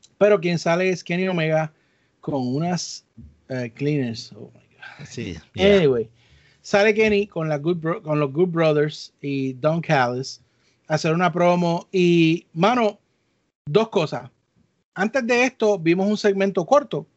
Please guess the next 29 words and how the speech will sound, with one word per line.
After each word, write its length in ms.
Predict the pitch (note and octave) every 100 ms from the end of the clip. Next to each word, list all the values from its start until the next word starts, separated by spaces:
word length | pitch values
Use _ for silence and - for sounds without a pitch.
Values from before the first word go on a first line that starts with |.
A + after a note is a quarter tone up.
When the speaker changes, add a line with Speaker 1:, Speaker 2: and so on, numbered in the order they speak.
| _ _ _ _ -
Speaker 1:
donde, 840 | D#3 F3+ F3+ F3 F3 E3+ E3 E3+ -
eh, 520 | E3+ D#3+ D#3 D#3 D3+
Eddie 200 | F#3 F#3+
Kingston 640 | G#3 A3+ G#3+ - G3 F#3+ -
y 160 | E3
Jon 140 | E3 F3
Moxley 400 | F#3 F3+ F3+ D#3+
hablaron 400 | D3 D3 D#3+ E3+
del, 240 | E3+ D3+ -
del 540 | - D#3 D3+ C#3+ D3+ D#3+ _ _ _ -
peo 380 | D#3+ E3 D#3
de 320 | D3+ C#3+ C#3 C#3
los 240 | D3 C#3+ - - _
fireworks, 720 | F3 D#3+ A#2+ A2+ A#2+ - - _ _ _ _ _ -
um, 540 | D3 D3 C#3 C3 C#3 - _ -
donde, 360 | D#3 G3+ F#3+
pues, 380 | F3 F3+ E3+ F3 -
dijeron 500 | - E3 E3+ F#3+ G#3+
que, 340 | G3 F#3+ E3+ E3
que 220 | - D3+
Kenny 500 | - E3 F#3 G#3 G3+
no 220 | D#3+ D3+
servía 340 | D#3 F3+ F3 G3
ni 100 | G3+
pa' 180 | F3 A3
eso. 260 | B3 A2+ - _ _ _ _ _ -
Eh, 640 | D#3 D3+ D3 D3 C#3+ D3+ -
y, 180 | G#3
pues, 320 | A#3 G3 E3